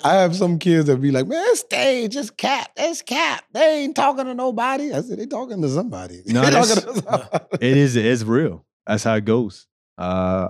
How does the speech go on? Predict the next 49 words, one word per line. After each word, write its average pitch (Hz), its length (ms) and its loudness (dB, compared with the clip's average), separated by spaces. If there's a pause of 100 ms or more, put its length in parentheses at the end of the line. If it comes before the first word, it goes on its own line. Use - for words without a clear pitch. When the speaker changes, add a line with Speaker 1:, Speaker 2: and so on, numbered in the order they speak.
Speaker 2:
I 104 120 -2
remember 117 440 4
actually 104 300 0
Philly 107 340 -2
called 110 300 0
me 113 120 4
about 101 460 0
ten 117 180 0
picks 104 220 -4
before. 98 480 -6
Speaker 1:
Philly, 165 200 0
you 165 80 -2
shoulda 180 200 0
went 175 160 2
to 170 60 -2
Philly. 165 320 0 (100)
Speaker 2:
They 104 320 -8
didn't 135 200 2
pick 185 200 -2
me, 190 100 -8
bro. - 160 -18
Speaker 1:
Oh, 107 160 -12
man, 104 440 -8
Speaker 2:
You 151 60 4
know 160 80 4
Speaker 1:
oh, - 40 6
Speaker 2:
what 165 60 4
Speaker 1:
man. 170 80 4
Speaker 2:
happened? 180 240 2
They 151 80 2
picked 147 240 -2
another 135 260 2
corner. 135 280 0
I'm 117 120 0
not 131 160 -2
gonna 123 140 -6
tell 123 160 -4
you 117 160 -4
who 117 100 -4
it 107 60 -6
was, 98 580 -4 (580)
but - 80 -10
they 110 120 -4
picked 110 360 -8
another 104 360 -6
one. 87 180 -12
They 101 100 -8
called 113 360 0
me 104 320 -4